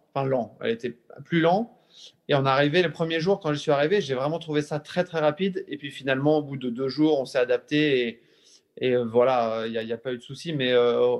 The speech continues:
comme tu dis, le premier jour, là, je venais juste de m'entraîner et j'avais trouvé ça, euh,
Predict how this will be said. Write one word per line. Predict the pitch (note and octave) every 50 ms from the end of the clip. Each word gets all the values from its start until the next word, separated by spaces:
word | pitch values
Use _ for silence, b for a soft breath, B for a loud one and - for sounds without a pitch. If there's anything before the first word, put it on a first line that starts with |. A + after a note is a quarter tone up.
| - - -
comme | - D3 C#3+
tu | C#3 - D3+
dis, | C#3+ E3+ F#3+
le | F3 D3 A#2
premier | - - D#3 D3+ D3+ D3+
jour, | D3 D#3 F3 F#3 F#3+
là, | F3+ E3+ D#3+
je | D3
venais | C#3 C3+ C3+ C3+ C3
juste | C3 D3+ F3 E3
de | D3+ D3
m'entraîner | D3 D3 C#3+ - - D3 D3 E3 F#3 F#3
et |
j'avais | D#3+ C#3+ B2 B2
trouvé | A#2+ - - C3+ C3+
ça, | C3 - - D3+ D3+ C#3
euh, | B2+ A#2+